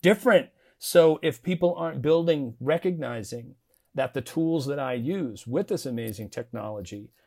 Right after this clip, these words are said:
my response goes to the cloud and multiple actors respond and come back and there's influence and all this stuff, then my answer is, look, this is about helping. It's all about complementing and helping. And I, I'm not an engineer by trade,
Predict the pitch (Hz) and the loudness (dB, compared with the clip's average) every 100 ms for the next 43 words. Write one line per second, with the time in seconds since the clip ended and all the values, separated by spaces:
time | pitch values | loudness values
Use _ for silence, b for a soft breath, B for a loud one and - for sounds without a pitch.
0 | b 107 135 147 139 - 147 139 - - | b -6 -4 -4 -4 -4 -4 -4 -10 -2
1 | 135 160 - 143 - 123 110 110 107 - | -2 -2 -4 -8 -6 -6 -6 -6 -8 -10
2 | 107 95 98 127 151 - 127 120 117 123 | -16 -10 -2 0 0 -2 -6 -4 -6 -6
3 | 110 - 101 - - 110 120 120 110 95 | -8 -8 -14 -16 -10 -6 -4 -4 -6 -10
4 | b b b - 123 120 123 123 104 95 | b b b -8 -4 -4 -4 -6 -8 -10
5 | - 127 123 123 120 113 123 117 120 113 | -10 -8 -8 -6 -8 -8 -8 -6 -6 -8
6 | - 120 117 _ b b 127 127 131 143 | -8 -10 -10 _ b b -6 -4 -4 -4
7 | 160 139 127 113 131 151 - _ _ _ | -6 -4 -4 -2 2 2 0 _ _ _
8 | _ - 143 170 160 151 127 127 123 - | _ -4 -4 -2 -4 -4 -4 -6 -6 -12
9 | _ - - 160 156 107 82 _ - 123 | _ -18 -8 -6 -4 -6 -8 _ -10 -10
10 | - 139 165 175 147 135 - - - 160 | -8 -2 2 2 0 -6 -10 -12 -8 -6
11 | 151 135 127 131 117 110 139 135 110 101 | -6 -6 -6 -8 -10 -8 -6 -8 -8 -16
12 | _ b b 127 139 - 156 175 165 151 | _ b b -4 -4 -2 -2 -2 -2 -4
13 | 139 123 143 127 113 - - 156 110 98 | -4 -4 -6 -6 -6 -6 -4 -4 -4 -8